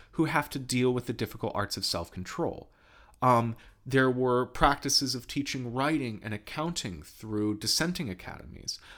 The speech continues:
Um, another solution was associations. A lot of urban associational life were kind of replacements for the old apprenticeship programs that could teach people all of these good middle class values of writing well, of mathematics, of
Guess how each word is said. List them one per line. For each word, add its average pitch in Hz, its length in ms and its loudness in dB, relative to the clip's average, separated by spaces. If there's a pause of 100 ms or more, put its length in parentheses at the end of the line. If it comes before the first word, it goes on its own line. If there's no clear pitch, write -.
Um, 131 200 2
another 165 380 2
solution 135 580 0
was 120 200 0
associations. - 1080 0
A 113 80 -4
lot 139 280 2
of 143 100 -10
urban 139 260 0
associational 165 800 -2
life 120 220 0 (320)
were 143 260 4 (200)
kind 190 240 2
of 180 120 -2
replacements 196 800 0
for 160 140 -4
the 151 140 0
old 151 160 2
apprenticeship 165 640 -4
programs 131 420 -4
that - 140 -4
could - 200 -10
teach - 380 -2
people 143 460 -4
all 180 260 2
of 175 120 0
these 151 180 0
good 123 320 -2
middle 107 200 0
class 98 360 -2
values 151 580 -2 (240)
of 107 160 -6
writing 143 420 0
well, 80 380 -10
of 98 220 -8 (320)
mathematics, 175 840 0
of - 220 -6